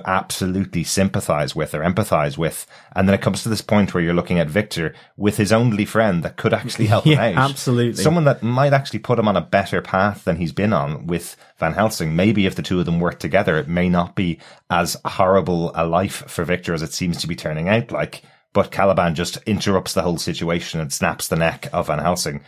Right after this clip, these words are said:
Speaker 1: ending that friendship straight there.
Speaker 2: Yeah, absolutely. Um, but Derek, what is your, um, big moment for episode six?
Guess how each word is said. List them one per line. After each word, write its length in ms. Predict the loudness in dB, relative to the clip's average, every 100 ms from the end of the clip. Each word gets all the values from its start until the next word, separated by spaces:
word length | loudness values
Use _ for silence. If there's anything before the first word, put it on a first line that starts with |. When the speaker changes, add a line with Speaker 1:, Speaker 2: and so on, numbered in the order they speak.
| _ _ -2
Speaker 1:
ending 360 | 0 2 4
that 180 | 2 0
friendship 380 | -4 -4 -6 -10
straight 260 | -10 -10 -8
there. 260 | -10 -10 _ -10
Speaker 2:
Yeah, 300 | 0 0 2
absolutely. 840 | 0 0 -2 2 2 0 -6 -10 _
Um, 420 | 2 2 0 -8 -20 _
but 120 | -4
Derek, 340 | 2 2 2 2
what 260 | 2 2
is 320 | 2 2 2 4
your, 440 | 6 6 4 2
um, 640 | -2 0 -2 -2 -6 -10 -10 0
big 180 | 2
moment 380 | 6 6 4 2
for 80 | -2
episode 440 | -4 -4 -2 -2 0
six? 580 | 0 -2 _ -14 -14